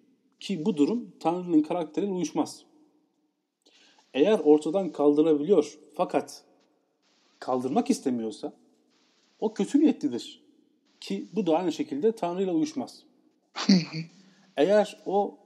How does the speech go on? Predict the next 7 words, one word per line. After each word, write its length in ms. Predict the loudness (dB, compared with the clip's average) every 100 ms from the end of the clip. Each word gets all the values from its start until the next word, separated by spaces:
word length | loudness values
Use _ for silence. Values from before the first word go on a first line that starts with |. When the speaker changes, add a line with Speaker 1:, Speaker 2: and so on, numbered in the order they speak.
| _ _ _ _
Speaker 1:
ne 120 | 0
ortadan 420 | 2 0 -2 -4 -4
kaldırmayı 560 | 0 0 0 0 0
istiyor 520 | -2 -6 -8 -8 -8 -8
ne 120 | -6
de 100 | -6
kaldırabiliyorsa 960 | -2 -2 0 -2 -2 -4 -4 -8 -12